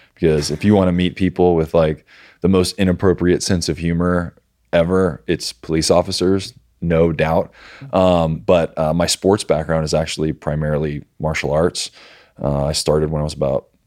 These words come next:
six or seven with judo, and I did judo from that time until I was about thirteen. In sort of my preteen era is when I found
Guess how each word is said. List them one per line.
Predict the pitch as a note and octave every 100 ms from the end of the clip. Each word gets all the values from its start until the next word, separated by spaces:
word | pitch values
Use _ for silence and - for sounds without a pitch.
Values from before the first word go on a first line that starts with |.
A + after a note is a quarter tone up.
| _ _
six | - - - E2
or |
seven | E2 E2+ E2 F2+ G2+ F#2+
with | D2 -
judo, | - E2 F#2+ G#2+ - _ _ _ _ -
and | E2
I |
did | D#2 D2
judo | C#2+ E2 E2 D#2 D2+
from | D2 D2+ C#2+ C#2+ C#2+ C2+ -
that | D#2+ D2
time | D#2 D2+ D2+
until | C#2+ D2+
I | C#2+
was | D2
about | D2 B1+ - _
thirteen. | - - D#2+ - D#2+ E2+ F2 F2 _ _ _ _ _ _ _ _ - -
In | E2+
sort | E2+
of | D2+
my | D2+
preteen | - - F#2 - E2+ -
era | D#2 D2
is | C#2 D2+
when | D2
I | C#2
found | - D2 D2